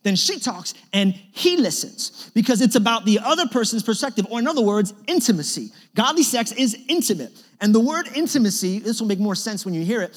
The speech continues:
'cause the word intimacy means to know. And really, when we're looking to have sex, that's what we're looking for. We're looking for someone to know us, to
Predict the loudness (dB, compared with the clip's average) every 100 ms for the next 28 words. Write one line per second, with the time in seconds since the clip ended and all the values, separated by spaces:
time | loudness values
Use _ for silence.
0 | -8 0 0 0 -2 -4 -4 -2 0 0
1 | 0 0 -2 -4 -4 0 0 -2 -8 -14
2 | -20 _ _ _ _ _ _ _ 0 2
3 | 4 2 2 4 2 0 0 0 0 -4
4 | -6 -6 -4 -4 -4 -2 0 0 -2 -6
5 | -6 -4 -2 -2 -4 -6 -4 -4 -4 -10
6 | 0 2 2 0 0 -2 -4 -6 -12 -10
7 | -8 -6